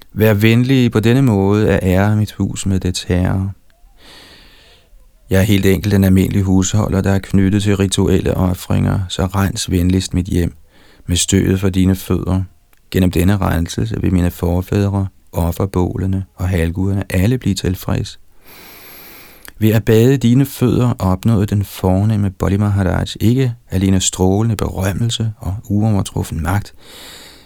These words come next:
men også de rene hengivnes endelige bestemmelsessted. De tre verdener er blevet renset af vandet fra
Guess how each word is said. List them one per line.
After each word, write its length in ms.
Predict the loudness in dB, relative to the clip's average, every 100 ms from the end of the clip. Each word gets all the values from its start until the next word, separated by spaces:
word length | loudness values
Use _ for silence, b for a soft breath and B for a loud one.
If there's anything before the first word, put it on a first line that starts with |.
| B
men 120 | 0
også 220 | 2 4 2
de 140 | 2
rene 360 | 2 4 4 4
hengivnes 640 | 2 2 0 0 0 -2 -2
endelige 460 | 0 2 2 0
bestemmelsessted. 960 | -2 -2 -2 -2 -4 -6 -8 -6 -4 -4 -8 _ _ _ _ _ -20 _ _ _ _ _ B B B B B -2
De 100 | 0
tre 260 | 2 2 4
verdener 460 | 2 2 0 -2 -2
er 40 |
blevet 260 | 0 0 0
renset 360 | 0 0 0
af 100 | 0
vandet 280 | 2 0 -2
fra 120 | -6